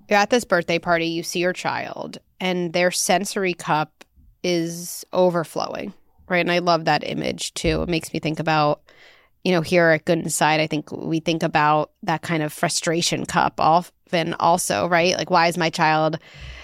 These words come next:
having a meltdown when I cut their pizza in half, you know, even though I thought they wanted it cut in half? Well, it's not just about the pizza. They were full of frustration. That was the thing that poured it over. So,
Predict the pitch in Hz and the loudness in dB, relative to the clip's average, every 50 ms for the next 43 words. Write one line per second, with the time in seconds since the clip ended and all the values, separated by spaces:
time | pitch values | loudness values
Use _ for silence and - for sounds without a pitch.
0 | - - - 254 247 262 262 247 240 240 240 233 233 247 240 226 220 220 214 214 | -10 -2 0 2 4 6 6 6 6 6 6 6 6 4 4 6 6 6 6 6
1 | 214 214 208 202 202 202 208 202 196 196 202 208 - _ - 208 - - - 226 | 4 4 4 4 4 4 4 4 4 4 2 2 0 _ -14 -12 -4 0 0 0
2 | 220 - 214 208 - - 214 208 175 - 214 196 - - 180 190 185 175 165 165 | 2 4 2 2 2 0 -2 -4 0 4 4 4 4 4 2 2 2 2 2 0
3 | 160 - - - - - 185 180 180 180 185 180 180 196 202 214 220 254 254 - | -2 -4 -8 -8 -2 0 2 4 4 6 4 4 4 4 4 4 4 4 2 4
4 | 269 302 320 339 311 262 233 233 - 220 233 165 202 208 214 214 196 196 196 - | 4 6 6 6 6 6 4 2 2 2 2 2 2 2 2 4 4 2 2 0
5 | - - - - - - - 269 262 254 254 247 - - 233 - 269 247 240 233 | -4 -6 -10 -14 -4 2 4 6 8 8 6 6 4 2 2 4 4 4 4 2
6 | 220 202 - 185 190 180 - 170 - 165 165 147 - - 151 151 156 160 160 185 | 0 -2 0 2 2 2 2 -2 -4 -4 -4 -2 2 2 4 4 4 4 4 4
7 | 185 185 180 - - 180 175 170 - - 170 165 - - 165 151 147 - 160 151 | 4 4 2 4 4 4 4 4 2 0 0 0 0 0 0 0 0 0 0 0
8 | 151 156 - - 160 156 165 - - 156 156 160 160 - - - 165 156 160 151 | 0 0 -2 -2 -4 -6 -6 -4 -4 -4 -2 -2 -4 -6 -4 -2 -2 0 0 2
9 | 151 170 180 175 - - - - - - - 165 175 | 4 4 4 4 2 0 -2 -4 -6 -4 -4 -4 -4